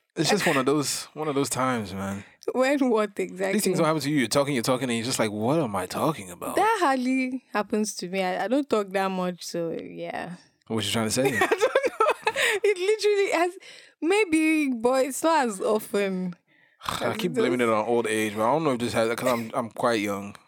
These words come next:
Speaker 1: be
Speaker 2: Yes.
Speaker 1: suffering from old age.
Speaker 2: Way too young to be having all that.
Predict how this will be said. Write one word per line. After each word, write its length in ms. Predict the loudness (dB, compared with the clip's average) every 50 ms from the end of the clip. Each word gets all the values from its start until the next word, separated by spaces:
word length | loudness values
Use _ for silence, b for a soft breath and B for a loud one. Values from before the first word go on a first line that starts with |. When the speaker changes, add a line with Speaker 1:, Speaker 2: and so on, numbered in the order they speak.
| B B B B _
Speaker 1:
be 100 | -6 2 2
Speaker 2:
Yes. 220 | 2 4 4 2
Speaker 1:
suffering 300 | 2 2 0 -2 -4 -6
from 180 | -6 -6 -6 -4
old 180 | -2 -2 -2
age. 420 | -2 -2 -2 -4 -4 -6 -6 -6 -4
Speaker 2:
Way 200 | 0 0 0 0 0 -4
too 140 | -6 -6 -6
young 460 | -4 -2 0 0 -2 -2 -4 -10 -18 -18
to 80 | -14 -12 -12 -10
be 120 | -10 -10
having 380 | -8 -8 -10 -10 -10 -10 -10 -8
all 140 | -8 -8 -6 -6
that. 160 | -8 -8 -8